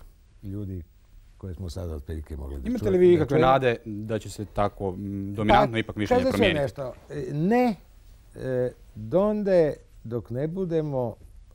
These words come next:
Speaker 1: mogli bi-, biti saglasni o tome šta se za posljednjih deset godina dogodilo. Mi smo uvijek imali dve paralelne istorije, jedna koja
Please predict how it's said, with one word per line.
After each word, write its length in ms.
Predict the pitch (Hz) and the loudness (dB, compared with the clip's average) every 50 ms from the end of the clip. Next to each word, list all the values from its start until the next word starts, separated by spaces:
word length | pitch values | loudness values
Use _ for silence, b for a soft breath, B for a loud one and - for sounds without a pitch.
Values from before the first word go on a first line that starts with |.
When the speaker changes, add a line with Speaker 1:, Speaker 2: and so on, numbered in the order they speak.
| - - - | -20 -16 -12
Speaker 1:
mogli 360 | 107 107 123 143 143 165 151 120 | -8 -6 -4 -4 -2 -2 -4 -4
bi-, 140 | 107 98 87 - | -6 -10 -12 -8
biti 300 | 120 131 127 - - 110 | -8 -8 -6 -6 -6 -8
saglasni 560 | 92 - 123 135 143 156 147 139 - - 107 98 | -4 -2 -4 -2 -2 -2 -4 -4 -4 -8 -10 -10
o 80 | 95 | -10
tome 300 | - 113 120 143 165 - - | -8 -6 -6 -6 -6 -8 -10
šta 320 | - - - - 156 180 | -14 -4 -2 0 0 0
se 160 | 175 - 143 104 - - | -2 -6 -10 -10 -10 -12
za 140 | - 95 92 | -10 -8 -8
posljednjih 380 | - - 107 95 - 110 104 85 | -8 -8 -8 -8 -8 -8 -8 -8
deset 260 | 90 90 85 95 90 | -8 -10 -10 -10 -10
godina 260 | 90 82 82 82 82 | -10 -10 -10 -10 -12
dogodilo. 540 | 82 - 80 78 76 71 - - - - - - - - - - - - _ - - _ - - - - - - - - - - b b b b b b b b b b b b b b - | -12 -14 -14 -14 -14 -14 -16 -16 -18 -20 -20 -20 -20 -20 -20 -20 -20 -20 _ -20 -20 _ -20 -20 -20 -20 -20 -20 -20 -20 -16 -16 b b b b b b b b b b b b b b -2
Mi 140 | 175 196 | 0 0
smo 120 | 175 208 220 | 0 0 4
uvijek 220 | 240 233 220 - | 4 4 4 4
imali 320 | 226 208 202 190 170 147 127 | 0 -2 0 0 0 0 0
dve 200 | 127 156 135 120 | 0 0 -2 0
paralelne 540 | - 143 143 147 139 131 123 117 110 113 | -2 0 0 2 2 0 0 -2 -4 -6
istorije, 580 | 139 135 - - 208 208 208 196 180 160 147 143 | -6 -8 -8 -6 -4 -2 0 2 2 2 2 0
jedna 340 | 139 139 143 139 127 113 92 | 0 -2 -2 -4 -4 -6 -6
koja 460 | - - 123 113 107 107 98 90 | -6 -4 -4 -2 -2 -4 -4 -6